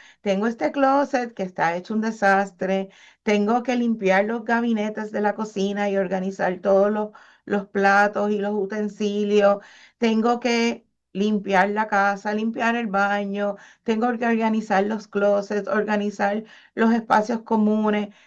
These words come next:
Tenemos que organizar hasta nuestras carteras. Así que eso es una realidad. Yo soy una que a cada rato tengo que organizar mi cartera porque sigo depositando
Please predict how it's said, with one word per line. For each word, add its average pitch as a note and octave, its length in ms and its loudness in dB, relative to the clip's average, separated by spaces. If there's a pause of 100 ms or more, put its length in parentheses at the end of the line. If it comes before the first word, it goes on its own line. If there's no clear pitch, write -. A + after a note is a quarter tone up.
(120)
Tenemos G3+ 380 0
que C#4+ 80 2
organizar A#3 500 4
hasta A3+ 180 -2
nuestras D#3+ 420 -6
carteras. - 840 -2
Así D3+ 340 -6
que C#3 180 -2
eso F3 180 -2
es G#3 100 -2
una F#3+ 240 6
realidad. D3+ 460 4
Yo E3 180 0
soy G#3 240 2
una A3+ 220 -2
que - 180 -6 (300)
a E3+ 120 2
cada F#3 300 6
rato G#3+ 260 2
tengo E3+ 240 -2
que F#3 80 -2
organizar F3+ 540 -2
mi F#3 80 -4
cartera A3 460 0
porque D#3 200 -6
sigo F3+ 360 -4 (280)
depositando G3+ 1000 4